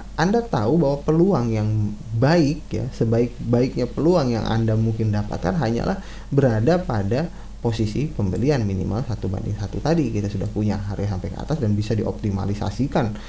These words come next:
dengan berbagai macam cara tentunya. Dan apabila Anda bi-, mengatakan bahwa, "Ah, saya bisa saja memanfaatkan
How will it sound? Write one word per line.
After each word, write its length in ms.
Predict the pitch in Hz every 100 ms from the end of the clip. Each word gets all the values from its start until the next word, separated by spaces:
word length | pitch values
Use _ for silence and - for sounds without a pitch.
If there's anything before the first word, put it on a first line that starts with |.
| - -
dengan 240 | 117 107 107
berbagai 400 | 117 107 98 95
macam 320 | 98 101 107 104
cara 240 | 160 131
tentunya. 400 | 104 101 135 110 - - -
Dan 160 | - 196
apabila 400 | 190 185 185 175
Anda 320 | 175 175 170
bi-, 160 | 170 170
mengatakan 560 | 156 151 151 151 147
bahwa, 160 | 131 -
"Ah, 140 | 202
saya 240 | - 123 175
bisa 400 | 143 120 110 101
saja 320 | 120 170 160
memanfaatkan 720 | 135 123 117 110 110 113 110